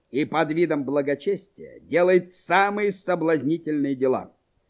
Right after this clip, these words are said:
Постов не содержит, ибо накануне Филипповки сей богоотступник купил барана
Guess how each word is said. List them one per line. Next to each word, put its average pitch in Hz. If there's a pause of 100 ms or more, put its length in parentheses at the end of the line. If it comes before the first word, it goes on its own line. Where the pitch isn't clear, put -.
(340)
Постов 190
не 131
содержит, 175 (720)
ибо 175
накануне 196
Филипповки - (220)
сей 180
богоотступник 175 (100)
купил 185
барана 160